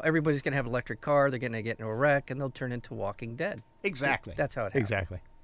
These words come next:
Speaker 2: Also, in a major new international report, experts conclude that the acidity, we've talked about acidity in the world's oceans before.
Speaker 1: Yes, we
Speaker 2: This
Speaker 1: have.
Speaker 2: last week,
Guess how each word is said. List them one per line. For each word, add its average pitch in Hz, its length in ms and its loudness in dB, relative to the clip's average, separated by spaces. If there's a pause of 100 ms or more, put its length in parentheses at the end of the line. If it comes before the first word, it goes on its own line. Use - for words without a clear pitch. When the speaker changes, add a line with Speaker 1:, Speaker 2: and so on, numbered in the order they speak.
(460)
Speaker 2:
Also, 214 320 8
in 139 100 6
a 139 80 6
major 160 380 4
new 156 180 4
international 156 640 4
report, 117 420 4
experts 170 400 -2
conclude 165 520 2
that 135 160 2
the 127 180 -2
acidity, 120 800 -2
we've 180 160 2
talked 151 220 4
about 110 240 0
acidity 110 480 -2
in 107 80 0
the 104 80 0
world's 104 280 0
oceans 98 340 -2
before. 92 220 -8
Speaker 1:
Yes, 131 220 2
we 117 160 0
Speaker 2:
This 139 140 0
Speaker 1:
have. 156 60 -4
Speaker 2:
last 147 280 4
week, 123 260 2